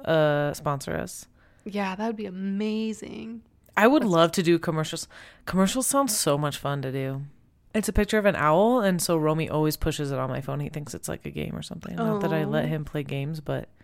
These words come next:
Speaker 2: I love that he's learning Spanish, though.
Speaker 1: he basically just knows how to count.
Speaker 2: That's
Speaker 1: And
Speaker 2: still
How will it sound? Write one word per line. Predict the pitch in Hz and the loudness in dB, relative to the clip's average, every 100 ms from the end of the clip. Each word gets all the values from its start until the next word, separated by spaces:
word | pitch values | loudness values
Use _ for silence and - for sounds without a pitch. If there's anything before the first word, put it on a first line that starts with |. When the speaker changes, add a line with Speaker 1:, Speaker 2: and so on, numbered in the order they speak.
| _ _ - | _ _ -8
Speaker 2:
I | 226 | -2
love | 220 196 190 | 0 0 -4
that | 214 | -8
he's | 202 | -10
learning | 190 214 214 214 | -10 -10 -12 -14
Spanish, | - 208 233 247 226 | -18 -18 -16 -16 -14
though. | - 240 240 - _ _ _ _ _ - - - | -10 -10 -10 -16 _ _ _ _ _ -20 -20 -10
Speaker 1:
he | - | -2
basically | 202 190 156 139 131 | 4 4 2 -4 -6
just | 135 - | -8 -10
knows | 139 | -12
how | - | -10
to | - | -12
count. | - 147 - - _ _ _ _ _ - | -8 -8 -8 -12 _ _ _ _ _ -6
Speaker 2:
That's | 220 | -2
Speaker 1:
And | 190 | 0
Speaker 2:
still | 170 165 - 208 | 0 -2 -6 -10